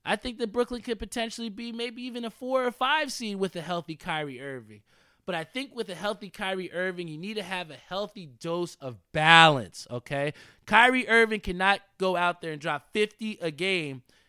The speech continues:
and have that team go to the playoffs. It's just not gonna happen, all right? So we're gonna have to see wh-, how they manage, you know, the minutes of these other support players like Spencer Dinwiddie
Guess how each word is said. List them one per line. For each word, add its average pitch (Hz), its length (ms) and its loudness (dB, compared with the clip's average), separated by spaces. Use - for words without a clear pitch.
and 156 120 -4
have 185 260 6
that 190 180 -2
team 175 220 -8
go 165 120 -4
to 180 80 -2
the 190 80 -4
playoffs. 233 420 -4
It's 160 120 -12
just 214 120 -10
not 240 200 -2
gonna 254 180 -2
happen, 311 580 2
all 139 80 -8
right? 254 280 2
So 180 280 -4
we're 196 140 -6
gonna 247 140 -2
have 247 200 0
to 226 80 -14
see 233 220 -10
wh-, 208 260 -8
how 214 200 -2
they 214 140 -2
manage, 208 540 -4
you 190 80 -10
know, 185 160 -4
the 170 100 -10
minutes 202 380 -8
of 170 80 -10
these 165 200 -10
other 180 220 -4
support 214 640 -4
players 147 480 -6
like 165 340 -6
Spencer 156 420 -6
Dinwiddie 127 560 -6